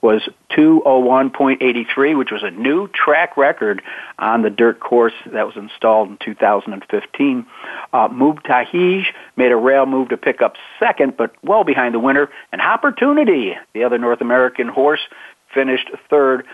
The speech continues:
Completing the order of finish were Special Fighter, Frosted, who just didn't seem to fire, uh, Mishawish, Candy Boy, Keen Ice, Hoko Tarame, Teletext, Vandamos, and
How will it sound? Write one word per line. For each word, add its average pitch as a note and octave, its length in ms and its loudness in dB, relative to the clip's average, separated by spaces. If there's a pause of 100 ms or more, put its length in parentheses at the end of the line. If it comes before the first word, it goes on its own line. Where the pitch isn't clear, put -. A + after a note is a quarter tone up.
(160)
Completing G#3 360 -2
the E3+ 80 4
order E3 180 4
of - 60 -10
finish D3+ 320 -2
were B2 100 -2
Special E3 400 -2
Fighter, C#3+ 400 2 (340)
Frosted, D#3 640 2
who A#2 80 2
just D#3+ 340 -2
didn't D3 240 -2
seem D3 160 2
to B2+ 60 2
fire, C3 480 2 (340)
uh, A2+ 200 2
Mishawish, C#3+ 800 4 (320)
Candy D#3+ 340 4
Boy, B2+ 320 2
Keen F#3+ 380 -4
Ice, B2 320 2 (420)
Hoko D#3+ 400 2
Tarame, B2+ 800 2 (280)
Teletext, D#3 640 0 (240)
Vandamos, A#2 720 2 (260)
and A2 360 -6